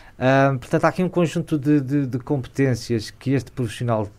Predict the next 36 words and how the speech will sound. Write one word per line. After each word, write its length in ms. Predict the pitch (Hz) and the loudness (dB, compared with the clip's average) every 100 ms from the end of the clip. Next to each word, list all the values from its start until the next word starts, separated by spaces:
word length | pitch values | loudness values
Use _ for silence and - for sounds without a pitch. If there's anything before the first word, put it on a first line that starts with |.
| - | -2
tem 300 | 110 113 120 | 0 0 -2
que 120 | - 165 | -2 -2
pode 500 | - - 151 147 - | -2 0 2 2 -2
ser 160 | 139 | -4
um 60 | 131 | -2
valor 260 | 127 127 | -2 -4
acrescentado 440 | 123 - 120 117 110 | -4 -6 -6 -6 -6
para 100 | 113 | -6
as 80 | 107 | -8
empresas. 520 | 117 - 78 - - - - - - - | -8 -10 -12 -16 -20 -20 -20 -20 -20 -8
Para 160 | - 165 | 2 4
além 240 | 175 175 | 6 4
disso, 320 | 151 120 - 135 | 4 0 0 -2
nós 220 | 139 151 | 0 0
não 80 | 175 | -2
estamos 260 | 160 175 | -2 -2
a 60 | 165 | -2
falar 340 | - 165 170 165 | -2 0 0 0
de 140 | 165 | 0
alguém 420 | 170 165 151 175 160 | 0 0 0 -4 -4
que 120 | 165 | -4
é 20 | |
um 80 | 160 | -4
mero 520 | 160 170 170 170 170 151 | -2 0 0 -4 -6 -4
transportador 560 | 156 147 - 160 160 | -4 -2 -4 -4 -2
de 80 | 165 | -6
pratos. 320 | - 131 101 | -8 -8 -8
Estamos 240 | - 101 104 | -10 -8 -8
a 40 | |
falar 180 | 104 117 | -4 -4
de 60 | 120 | -2
alguém 200 | 113 131 | -4 -6
que 140 | - | -4
já 100 | 143 | -4
tem 180 | 143 151 | -4 -6
competências 1120 | 143 - 151 - - 147 151 143 - 160 151 | -6 -6 -6 -6 -6 -2 0 -2 -6 -6 -8